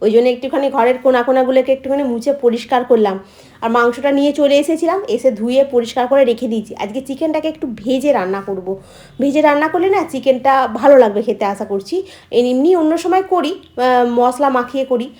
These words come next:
আজকে একটু চিকেনটাকে ভেজে করব রান্না। একটু পেঁয়াজটাকে দিয়ে দিয়েছি, আলুটাকে দিয়ে দিয়েছি ভাজতে। চিকেন আজকে আলু বেশি দিইনি, কারণ তনু একদম আলু খেতে চায় না। আর আজকে একটু চিকেনেতে চার মগজ বাটা দিয়েছি, কদিন ধরে একটু চার মগজ বাটা দিচ্ছি, দেখি তরকারিতে বেশ ভাল লাগছে।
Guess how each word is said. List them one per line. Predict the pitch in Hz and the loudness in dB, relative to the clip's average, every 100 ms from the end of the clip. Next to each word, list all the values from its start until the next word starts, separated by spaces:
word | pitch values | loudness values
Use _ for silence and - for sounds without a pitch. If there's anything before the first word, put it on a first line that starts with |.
| - - | -20 -4
আজকে | 214 - 254 | -4 -2 -2
একটু | 262 | -2
চিকেনটাকে | 311 233 220 233 254 | -4 -2 -2 0 -2
ভেজে | 220 214 196 | -2 -6 -4
করব | 208 185 185 | -6 -6 -4
রান্না। | 185 175 196 | -4 -6 -8
একটু | 233 262 | -8 -6
পেঁয়াজটাকে | 277 277 269 311 311 | 0 2 2 0 -2
দিয়ে | 285 | -2
দিয়েছি, | 302 294 370 | -2 0 0
আলুটাকে | 294 262 262 269 | 2 2 2 0
দিয়ে | 247 262 | 0 -2
দিয়েছি | 254 285 | -4 -4
ভাজতে। | 294 254 294 - - _ | -2 -4 -6 -12 -20 _
চিকেন | - 277 320 | -8 0 2
আজকে | 311 294 | 2 2
আলু | 277 254 | 2 2
বেশি | 247 226 269 | 0 -2 -2
দিইনি, | 240 226 214 | -2 -2 -2
কারণ | 269 285 | -4 -2
তনু | 294 294 | -2 0
একদম | 262 262 285 | -2 -2 -2
আলু | 226 220 | 0 0
খেতে | 262 254 | 0 -2
চায় | 254 220 196 | -2 -4 -4
না। | 190 - - _ - | -6 -10 -20 _ -2
আর | 220 | 2
আজকে | 226 233 285 | 2 0 -6
একটু | 277 302 | -4 -4
চিকেনেতে | 277 294 302 294 277 | -2 -2 -2 -2 -4
চার | 285 226 247 | -2 -2 0
মগজ | 254 262 214 | 4 4 4
বাটা | 196 202 | 0 0
দিয়েছি, | 196 196 208 220 | -2 -4 -6 -2
কদিন | 262 294 | 0 2
ধরে | 302 320 | 0 -2
একটু | 320 | -4
চার | 311 277 269 | -2 0 0
মগজ | 277 302 294 | 0 0 0
বাটা | 285 294 | -2 0
দিচ্ছি, | 311 - | -2 -2
দেখি | 311 294 | -2 -2
তরকারিতে | 302 262 269 277 269 | -2 -2 0 -2 0
বেশ | 240 233 | -2 -4
ভাল | 214 202 | -6 -6
লাগছে। | 202 190 | -4 -6